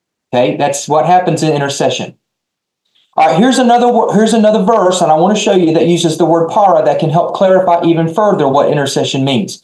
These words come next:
Flip just a few more pages over to Joshua nineteen eleven. Should be a quick find, Joshua nineteen eleven.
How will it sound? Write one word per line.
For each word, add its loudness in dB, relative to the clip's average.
Flip 2
just 2
a -2
few 2
more 2
pages 0
over 0
to 0
Joshua 0
nineteen 0
eleven. 0
Should -2
be 2
a 0
quick -2
find, 0
Joshua 0
nineteen 0
eleven. -2